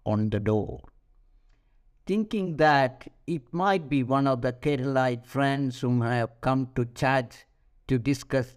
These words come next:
Keralite and Indian politics, I opened the door, but pus-, was puzzled to see that it was the concierge, Mister Witz, and I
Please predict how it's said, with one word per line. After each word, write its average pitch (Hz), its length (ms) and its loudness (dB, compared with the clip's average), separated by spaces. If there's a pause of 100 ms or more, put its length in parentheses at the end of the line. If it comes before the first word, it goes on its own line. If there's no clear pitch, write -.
Keralite 131 840 0
and 131 240 0
Indian 127 480 2
politics, 131 680 -2 (480)
I 120 300 0
opened 123 440 0
the 110 200 -2
door, 107 540 -2 (800)
but 127 360 -4
pus-, - 380 -2
was 135 300 0
puzzled 117 640 -4
to 110 100 -12 (180)
see 131 600 0
that 123 280 2
it 117 120 -4
was 117 240 2
the 113 120 -4
concierge, 127 1120 -2 (140)
Mister 117 360 -2 (120)
Witz, - 420 -4 (1080)
and 110 240 0
I 117 140 2